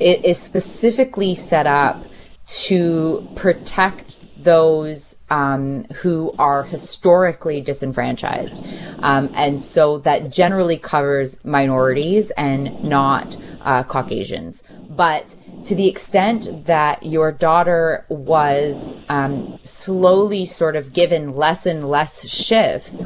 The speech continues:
uh, and then she quit, it might be possible to construe that resignation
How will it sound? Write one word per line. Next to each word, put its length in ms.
uh, 320
and 180
then 140
she 220
quit, 560
it 120
might 360
be 100
possible 920
to 400
construe 800
that 260
resignation 1000